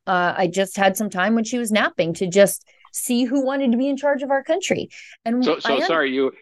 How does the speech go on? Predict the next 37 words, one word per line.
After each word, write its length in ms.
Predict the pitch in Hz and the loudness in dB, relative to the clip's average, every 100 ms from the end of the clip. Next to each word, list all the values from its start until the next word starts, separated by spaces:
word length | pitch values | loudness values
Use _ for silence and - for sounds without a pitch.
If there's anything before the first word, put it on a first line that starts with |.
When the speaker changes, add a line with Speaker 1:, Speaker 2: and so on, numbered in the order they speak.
| - | -2
Speaker 2:
you 120 | 143 | 0
were 100 | 127 | 0
digging 300 | 113 160 147 | -2 0 0
into 240 | 143 117 120 | 0 0 0
Rachel 360 | 123 120 110 | 2 0 -2
Notley's 520 | 98 110 156 170 160 | 0 2 2 0 -4
candidates 680 | - 165 170 170 190 208 - _ _ - | -2 -2 0 0 0 -2 -10 _ _ 0
as 220 | 110 110 | 2 2
well 300 | 117 135 147 | -2 0 2
as 260 | 143 123 | 2 0
Trudeau's? 680 | - 147 135 143 240 330 - _ _ _ - | -4 -2 2 2 0 -4 -12 _ _ _ -2
Speaker 1:
First, 240 | 403 453 | -2 0
I 240 | 359 269 208 | -2 -2 -2
dug 200 | 233 240 | 0 0
into, 340 | 240 233 214 - _ _ - | 0 -2 -6 -10 _ _ 2
uh, 100 | 214 - | 2 0
Rachel 340 | 214 311 359 | -2 -2 0
Notley's 360 | 320 294 254 240 | 0 0 0 -2
candidates 520 | - 233 214 214 214 | -2 -2 0 -2 -4
were 100 | 208 | 0
elected 400 | 185 208 220 214 | 0 0 -4 -4
as 140 | 196 185 | -2 0
radicals, 640 | 170 165 165 - - - - - _ | 0 0 -2 -4 -4 -8 -18 -20 _
and 160 | 220 214 | 0 2
Speaker 2:
Right. 180 | 202 196 | 0 0
Speaker 1:
the 80 | |
mainstream 480 | 220 262 294 - 285 | 2 2 -2 -2 0
media 260 | 254 226 214 | 0 0 -2
failed 400 | - 214 202 190 | -2 0 0 -2
to 100 | 175 | 0
vet 240 | 170 160 | 0 2
them. 180 | - 233 - - | -2 -6 -8 -20
So 180 | - 269 | -6 -2
when 200 | 262 247 | 0 0
Justin 320 | 339 381 - | 0 -2 -2
Trudeau 260 | 330 262 247 | -4 -2 0
was 240 | 226 220 | 0 -4